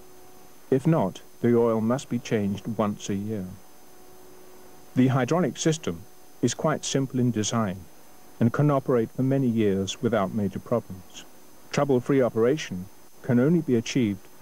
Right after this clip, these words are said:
by the further maintenance and general surveillance procedures which have been shown here. Maintenance procedures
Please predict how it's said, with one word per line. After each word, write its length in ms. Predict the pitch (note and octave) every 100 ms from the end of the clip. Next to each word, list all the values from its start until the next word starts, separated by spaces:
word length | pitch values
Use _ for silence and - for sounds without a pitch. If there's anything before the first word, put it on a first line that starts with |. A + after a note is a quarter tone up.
| - -
by 180 | - A2
the 100 | G#2+
further 460 | A#2 - C#3 C3+ D3
maintenance 680 | C3+ A#2 - B2 B2 - -
and 160 | G#2+ -
general 280 | B2+ C#3
surveillance 600 | A#2+ - A2+ C3+ C#3+ A#2
procedures 640 | - - - F#2 - F#2+ - - - - -
which 160 | A#2+
have 120 | B2+ A#2
been 180 | A#2+
shown 340 | A#2 B2+ G#2+ G2
here. 280 | A2+ G#2+ F2+ - - - - - - - - - - - - - - -
Maintenance 460 | A2+ B2 D#3 D3
procedures 600 | - C#3 C#3 B2 B2 A#2+